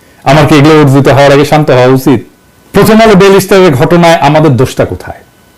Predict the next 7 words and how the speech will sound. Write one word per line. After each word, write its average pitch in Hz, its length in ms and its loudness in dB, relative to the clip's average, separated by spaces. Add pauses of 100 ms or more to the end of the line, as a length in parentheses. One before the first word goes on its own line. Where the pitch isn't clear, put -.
(160)
আমি 156 460 0
আপনাদের 147 460 0
কাছে 113 220 -2
বিচার 101 380 -4
দিলাম, 73 260 -8 (420)
আপনারাই 156 420 0
বলেন 117 340 0